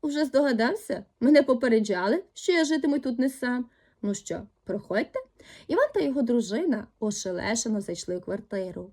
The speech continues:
і одразу ж помітили, що атмосфера тут далеко не сімейна.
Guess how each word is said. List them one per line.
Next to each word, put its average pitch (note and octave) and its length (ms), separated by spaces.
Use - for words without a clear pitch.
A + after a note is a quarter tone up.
і D4 100
одразу C#4 500
ж - 120
помітили, A3+ 680
що - 220
атмосфера C#4 460
тут F3+ 200
далеко F#3 560
не F#3 100
сімейна. F3+ 680